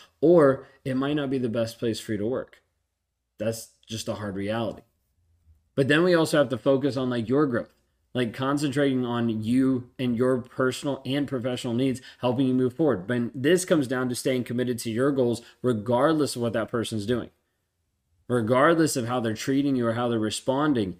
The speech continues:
Is that bad? Yes. And should you deal with that? Yes, absolutely. But if you can't, if it's not something that you're able to move, then all we can focus on is you, is what you do today.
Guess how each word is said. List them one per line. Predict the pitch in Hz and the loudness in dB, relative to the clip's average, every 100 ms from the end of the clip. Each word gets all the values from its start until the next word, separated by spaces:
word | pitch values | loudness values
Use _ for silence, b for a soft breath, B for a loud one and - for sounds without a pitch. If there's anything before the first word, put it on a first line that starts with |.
| - | -6
Is | 135 123 | -4 -2
that | 117 107 | -2 -2
bad? | 123 151 127 | -2 -2 -2
Yes. | 120 143 - - | 0 -2 -2 -10
And | 117 | -8
should | - 120 | -6 -4
you | 113 | 0
deal | 139 | 0
with | 135 | 0
that? | 147 127 | -2 0
Yes, | 143 117 - | 0 -2 -6
absolutely. | 113 113 - 143 120 - B B | -8 -6 -4 -4 -4 -6 B B
But | 135 | 2
if | 139 117 | 2 0
you | 113 | -6
can't, | - - 196 151 117 | -6 -2 -2 -2 -6
if | 110 | -6
it's | 117 - | -4 0
not | 147 147 - | 0 0 -2
something | 151 143 139 | -2 0 0
that | 123 | 0
you're | 135 | 0
able | 135 123 | 0 0
to | 110 113 | -2 0
move, | 127 170 123 B B | 4 4 4 B B
then | 131 - | -4 -4
all | - 143 | -4 0
we | 151 151 | 2 2
can | 156 123 | 2 0
focus | 139 147 160 151 | 0 0 0 0
on | 180 170 151 | 0 0 -2
is | 135 123 | -2 0
you, | 151 123 _ _ _ _ _ _ _ | -2 -2 _ _ _ _ _ _ _
is | 151 127 | -2 0
what | 143 151 160 | 2 2 2
you | |
do | 143 143 | 2 0
today. | 135 - 123 139 - | -2 -4 0 0 -2